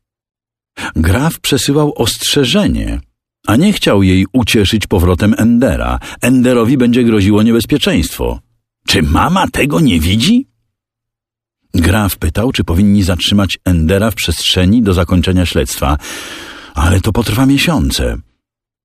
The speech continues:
Skąd mamie przyszło do głowy, że trzeba szybko usunąć z jego pokoju graty, które zebrały się tam przez lata?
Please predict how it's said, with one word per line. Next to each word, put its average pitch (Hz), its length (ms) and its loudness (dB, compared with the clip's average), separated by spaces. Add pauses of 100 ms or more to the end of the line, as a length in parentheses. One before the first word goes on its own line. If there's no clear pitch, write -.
(100)
Skąd - 540 -2
mamie 123 260 0
przyszło 123 320 -2
do 98 120 2
głowy, 101 280 2
że 120 120 0
trzeba 104 280 0
szybko 123 320 0
usunąć 113 600 2
z 80 80 0
jego 107 340 2
pokoju 104 540 2
graty, 104 760 0
które 101 280 0
zebrały 98 420 2
się 104 120 -2
tam 113 180 0
przez 101 260 -2
lata? 69 540 -2